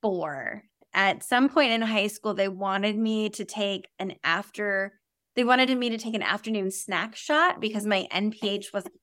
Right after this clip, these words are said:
cutting it. And I said, "N-, no, I'm not,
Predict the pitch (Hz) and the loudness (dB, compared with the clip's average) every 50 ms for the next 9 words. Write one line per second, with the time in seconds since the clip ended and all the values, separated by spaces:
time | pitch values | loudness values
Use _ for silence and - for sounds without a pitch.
0 | - - 196 196 220 254 294 359 415 - - - - - _ _ _ _ - - | -10 -8 -4 -2 0 0 2 0 0 -2 -4 -10 -16 -16 _ _ _ _ -20 -20
1 | - - _ _ - - 220 240 233 233 233 233 226 226 226 226 226 220 220 220 | -20 -20 _ _ -2 2 4 6 8 8 8 8 8 8 8 8 6 6 4 4
2 | 214 208 - - _ _ _ _ _ - 208 220 226 220 220 - 233 208 202 202 | 2 2 0 -2 _ _ _ _ _ 2 4 4 4 2 0 0 0 0 0 0
3 | 202 202 202 202 202 202 202 202 - _ 220 208 202 196 202 202 202 190 190 175 | -2 0 0 0 0 0 -2 -4 -6 _ -2 0 0 2 2 4 6 6 6 6
4 | 156 160 156 - - 202 202 202 196 202 202 202 196 196 190 190 196 185 139 - | 6 4 2 0 0 0 0 0 0 2 4 6 6 6 6 6 6 4 2 0